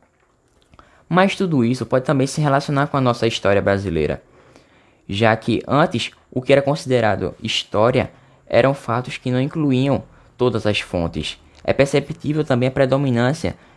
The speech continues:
de historiadores europeus, sempre com referências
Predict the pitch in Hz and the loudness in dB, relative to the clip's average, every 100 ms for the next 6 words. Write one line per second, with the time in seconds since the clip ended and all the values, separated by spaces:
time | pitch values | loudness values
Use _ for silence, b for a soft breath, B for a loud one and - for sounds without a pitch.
0 | - 113 - 120 127 123 120 123 127 151 | -6 -4 -2 0 2 2 2 2 2 0
1 | 165 113 98 95 - _ b b b b | 0 2 2 0 -6 _ b b b b
2 | - 120 123 123 127 127 - 123 98 104 | -6 -4 -4 -4 -2 0 0 2 2 0
3 | 101 101 | -2 -6